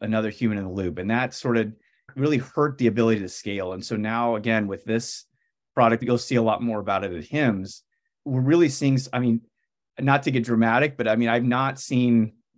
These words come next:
doctors teary-eyed about a technology, I, I think maybe ever. <laughs> Maybe, maybe when the X-ray first was invented, and <laughs> maybe people got teary.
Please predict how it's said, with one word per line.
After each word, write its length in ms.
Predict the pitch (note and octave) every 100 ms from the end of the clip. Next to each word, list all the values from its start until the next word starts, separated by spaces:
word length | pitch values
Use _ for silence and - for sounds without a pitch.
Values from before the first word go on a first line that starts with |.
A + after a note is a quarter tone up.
| C3
doctors 460 | C3+ C3+ C3+ A#2+
teary-eyed 560 | - C3+ B2 A#2+ A2+ A2+
about 220 | - A2
a 60 | G#2+
technology, 840 | - A2 G#2+ A2+ A#2+ B2 B2 B2+
I, 220 | G#2+ -
I 40 | A#2
think 280 | C#3 B2 -
maybe 400 | C3+ C#3 G3+ A#3
ever. 400 | G2 B2 G3+ A3+ C3+ -
<laughs> 140 | C#3
Maybe, 380 | G3 G3+ G#3+ - - _
maybe 260 | - D3+ F3
when 140 | E3+
the 140 | D3+ C#3
X-ray 320 | C#3 D#3+ D3
first 280 | D3 C#3+ C#3
was 140 | C3+
invented, 460 | C3 B2 C3 C3+ C#3
and 400 | C3+ C3+ D#3+ C3+ _
<laughs> 100 | -
maybe 300 | C#3 C#3+ C#3+
people 220 | D3 C#3
got 200 | C3+ B2+
teary. 240 | D3 C3